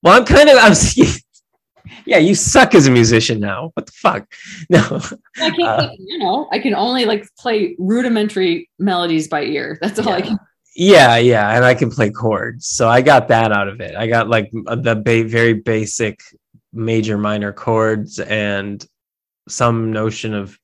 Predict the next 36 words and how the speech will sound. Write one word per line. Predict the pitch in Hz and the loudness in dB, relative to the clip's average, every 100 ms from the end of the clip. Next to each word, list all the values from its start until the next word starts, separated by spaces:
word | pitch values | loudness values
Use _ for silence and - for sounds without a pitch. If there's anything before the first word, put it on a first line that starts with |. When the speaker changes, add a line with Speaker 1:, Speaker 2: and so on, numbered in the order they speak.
| _ | _
Speaker 1:
music | 110 113 104 107 | -8 -6 -6 -6
theory. | 110 104 101 101 98 _ _ _ _ _ | -4 -2 -4 -6 -10 _ _ _ _ _
Speaker 2:
Nice. | 185 160 151 - _ _ | -12 -12 -12 -18 _ _
Speaker 1:
Yeah. | - 98 95 120 _ _ _ _ _ _ | -6 -6 -6 -10 _ _ _ _ _ _
How | 120 | -2
to | 110 | -2
put | - 117 - | -2 -6 -6
chords | - 110 104 - | -8 -6 -6 -8
together. | - 107 98 95 95 - _ _ _ _ _ - | -8 -6 -6 -8 -10 -16 _ _ _ _ _ 0
I | 170 | 4
mean, | 190 | 4
I, | 233 160 - - - - - | 4 0 -8 -12 -16 -18 -2
I | 190 | 2
don't | 294 339 | 4 2
even | 196 | 2
think | 202 185 | 2 4
I | 165 | 4
asked | 175 - - | 4 0 -2
to | |
take | - 202 208 | -4 -4 -2
piano | 175 117 | -2 0
lessons, | 101 104 107 | -2 -4 -8
but | 104 | -2
I'm | 131 160 | 0 2
really | 196 214 | 4 4
glad | 185 190 156 | 4 2 4
that | 147 | 2
I | 120 | 2
did. | 147 135 73 - | 2 0 2 -2
<laughs> | - _ _ - _ _ _ _ _ _ _ _ _ _ _ - | -2 _ _ -20 _ _ _ _ _ _ _ _ _ _ _ -8
Yeah. | 220 - | -6 -6
I | 120 _ _ _ _ _ _ _ | -12 _ _ _ _ _ _ _
think | 339 | 2
that's | 233 208 - | 4 4 4
today's | 180 160 127 | 4 6 4
lesson. | 123 113 - - | 2 2 0 -14